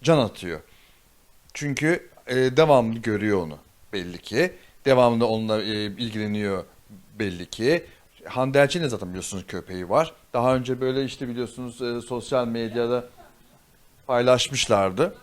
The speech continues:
Eee, Hande Erçel ile Kerem Bürsin'in de böyle, eee, canlı yayın yapmışlardı. Köpekleri de, eee, canlı yayına, eee, katılmıştı. Hector, eee, ve, eee, Hande Erçel'in köpeği.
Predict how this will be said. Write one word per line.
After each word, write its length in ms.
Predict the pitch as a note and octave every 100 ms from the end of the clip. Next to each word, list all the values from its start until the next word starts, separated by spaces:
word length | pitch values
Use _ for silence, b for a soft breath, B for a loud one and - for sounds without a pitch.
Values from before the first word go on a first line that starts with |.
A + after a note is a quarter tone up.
| -
Eee, 120 | D3
Hande 440 | C3 B2+ B2 D3 D3+
Erçel 340 | D3+ D#3 D#3+
ile 120 | D3+
Kerem 320 | C#3+ D#3+ D#3+ D#3
Bürsin'in 320 | D#3 E3+ F3
de 120 | D3+
böyle, 360 | D3+ D3+ D#3+ -
eee, 760 | C#3+ D3 D3 D3 D3 C#3 C#3 - B2+
canlı 280 | - C#3+ D#3
yayın 180 | E3+ G3+
yapmışlardı. 880 | D3+ - - - A2 G#2 G2+ F#3+ A3+ b b b -
Köpekleri 600 | B2+ C#3+ C#3 C#3+ D#3 D#3
de, 280 | D3 F3+ -
eee, 420 | C3 C3 B2+ A#2+
canlı 340 | C#3+ C#3 C#3+
yayına, 380 | B2 A#2 D#3+ G3+ B B B B2
eee, 540 | B2 A#2+ A#2+ A#2+ B2
katılmıştı. 720 | C#3+ B2 C#3+ C#3 B2+ - G2 - _ _ _ _
Hector, 440 | - A2 - C3+ C3
eee, 560 | - A#2+ A#2+ A#2+ B2
ve, 280 | B2+ C#3 C3 - _
eee, 160 | B2+ A#2+
Hande 340 | A#2 B2+ C3
Erçel'in 460 | B2+ B2 A#2+ A#2+ A#2+
köpeği. 580 | A#2 A2+ A2+ A#2+ E3